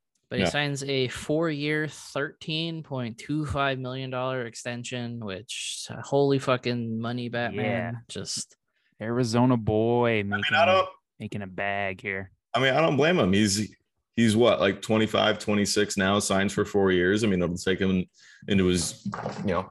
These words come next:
Speaker 2: his age twenty-nine or age thirty season. And, you know, he, he has four more years to try to win a cup in Toronto. And I don't blame him one bit for wanting to give himself the option of when he hits thirty.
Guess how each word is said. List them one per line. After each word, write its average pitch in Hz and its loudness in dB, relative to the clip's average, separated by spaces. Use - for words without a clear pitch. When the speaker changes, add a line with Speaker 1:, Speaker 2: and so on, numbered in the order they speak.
Speaker 2:
his 98 -2
age 95 2
twenty-nine 101 2
or 95 2
age 98 2
thirty 98 0
season. 104 2
And, 98 2
you 110 2
know, 107 6
he, 123 4
he 131 2
has 131 8
four 151 4
more 151 6
years 135 4
to 107 2
try 110 4
to 107 6
win 107 6
a 95 0
cup 101 0
in 95 0
Toronto. 85 -2
And 78 -8
I 87 2
don't 123 4
blame 123 6
him 117 6
one 107 6
bit 98 6
for 101 -2
wanting 95 4
to 95 2
give 92 2
himself 92 2
the 95 2
option 90 0
of 85 -4
when 90 -2
he 90 -2
hits 85 -2
thirty. 87 0